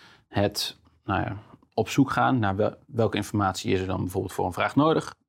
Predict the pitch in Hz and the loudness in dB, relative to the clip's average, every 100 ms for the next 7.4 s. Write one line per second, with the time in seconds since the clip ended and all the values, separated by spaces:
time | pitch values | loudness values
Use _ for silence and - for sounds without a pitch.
0 | _ _ - 101 - 101 98 98 98 123 | _ _ -4 -2 2 0 0 -2 2 4
1 | 120 123 - - - - _ - 101 92 | 4 2 -6 -20 -20 -20 _ -4 -2 0
2 | 92 104 113 98 98 - 156 156 113 - | -2 2 4 4 0 0 0 2 -2 -2
3 | - 107 101 101 - 117 135 139 135 135 | 0 0 0 -4 0 0 4 4 4 0
4 | 165 _ _ - - _ - 113 107 113 | -8 _ _ -20 -20 _ -2 2 2 4
5 | 117 107 104 107 104 101 104 117 107 104 | 2 2 2 0 0 -2 0 2 2 0
6 | 104 101 98 101 98 95 92 101 98 - | -2 2 2 2 -2 -2 0 0 0 -4
7 | - 110 135 | -8 -4 -6